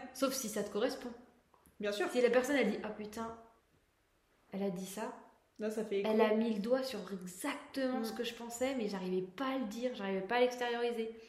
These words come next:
Speaker 2: Ouais.
Speaker 1: j'arrivais pas à mettre des mots dessus. Tu dis, « Ah oui, c'est exactement ça. »
Speaker 2: Ouais. Et puis, tu vois, euh, le fait aussi de rappeler que, euh, si jamais tu t'es trompé de montagne, c'est pas un échec, et que c'est juste, en fait, au moins, ça t'aura servi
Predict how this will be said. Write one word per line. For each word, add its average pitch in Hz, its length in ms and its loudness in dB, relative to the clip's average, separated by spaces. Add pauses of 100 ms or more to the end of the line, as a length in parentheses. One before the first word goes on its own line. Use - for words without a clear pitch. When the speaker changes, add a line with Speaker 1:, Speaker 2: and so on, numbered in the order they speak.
(160)
Speaker 2:
Ouais. 208 80 -8
Speaker 1:
j'arrivais 190 280 0
pas 233 160 0
à 240 60 2
mettre 240 160 2
des 240 120 -2
mots 247 140 -2
dessus. 226 300 -8
Tu - 120 -18
dis, « - 80 -20 (120)
Ah 226 100 -20
oui, 220 80 -14
c'est - 140 -12
exactement 220 720 -10
ça. » 190 180 -10 (340)
Speaker 2:
Ouais. 214 200 -6 (400)
Et 214 100 -2
puis, - 180 -10
tu 220 100 -10
vois, 247 160 4
euh, 202 320 6
le 202 100 -2
fait 226 300 -2
aussi 214 260 -8
de 214 100 -2
rappeler 196 400 -2
que, 233 180 -8
euh, 185 640 4 (880)
si - 180 -4
jamais 220 200 4
tu - 100 -4
t'es 202 160 2
trompé 214 280 4
de 220 60 4
montagne, 240 240 0
c'est - 100 -8
pas 208 100 -2
un 196 100 -2
échec, 262 380 -2 (320)
et 202 100 -10
que - 40 -14
c'est 202 140 -6
juste, 226 200 -6
en 196 100 -4
fait, 226 280 -2 (200)
au 202 100 -4
moins, 226 120 -2
ça 226 140 -2
t'aura 185 220 -2
servi 202 260 -4